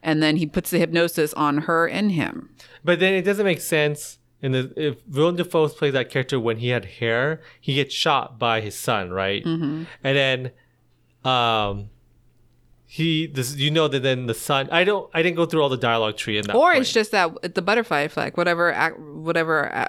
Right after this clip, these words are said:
Speaker 1: uh, thing you did, it affects the future.
Speaker 2: Mm-hmm.
Speaker 1: So,
Speaker 2: But I don't know. The thing is confusing. Is a cop acting, is that one character or is that two separate characters that il-, the Willem Dafoe? That's why I'm, that,
Speaker 1: No,
Speaker 2: that's
Speaker 1: I
Speaker 2: the
Speaker 1: think
Speaker 2: thing.
Speaker 1: it's a hallucination. I think it's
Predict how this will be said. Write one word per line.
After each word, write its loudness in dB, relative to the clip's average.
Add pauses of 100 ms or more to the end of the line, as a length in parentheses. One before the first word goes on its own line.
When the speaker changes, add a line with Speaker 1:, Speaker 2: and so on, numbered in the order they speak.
Speaker 1:
uh, -4 (160)
thing 2
you 2
did, 0
it -2
affects -6
the -8
future. -4
Speaker 2:
Mm-hmm. -2
Speaker 1:
So, 0
Speaker 2:
But 4
I 4
don't 4
know. 4 (460)
The 0
thing 2
is -2
confusing. -2
Is 0
a 0
cop 2 (840)
acting, 0
is -2
that 2 (100)
one 0
character 0
or 0
is 0
that -2
two -2
separate -4
characters -2
that -2
il-, 0
the -6
Willem 0
Dafoe? -4
That's 0
why 2
I'm, -8
that, -4
Speaker 1:
No, 4
Speaker 2:
that's 4
Speaker 1:
I 4
Speaker 2:
the -8
Speaker 1:
think 0
Speaker 2:
thing. 2
Speaker 1:
it's -12
a 0
hallucination. 0
I 0
think -2
it's -4